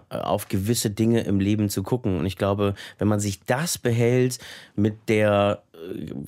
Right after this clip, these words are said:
Reife, äh, die, die man sozusagen, ähm, erwirbt, wenn man einfach vierzig ist, mit den Lebenserfahrungen und so, das ist, glaub ich, eine,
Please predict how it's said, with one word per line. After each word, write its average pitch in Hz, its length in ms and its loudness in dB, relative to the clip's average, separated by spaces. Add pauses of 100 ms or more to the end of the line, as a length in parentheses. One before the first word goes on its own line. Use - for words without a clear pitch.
Reife, 101 1160 0
äh, 90 320 -6
die, 107 220 0
die - 140 -4
man 104 220 4
sozusagen, 104 680 0
ähm, 85 300 0
erwirbt, 107 580 2
wenn 120 100 2
man 120 160 2
einfach 98 240 -2
vierzig 123 440 -2
ist, 110 240 -2
mit 104 180 -2
den 101 220 2
Lebenserfahrungen 117 1120 0 (380)
und 101 160 -2
so, 113 100 4
das 104 160 0
ist, 101 140 -6
glaub 120 160 2
ich, 123 120 0
eine, 117 460 2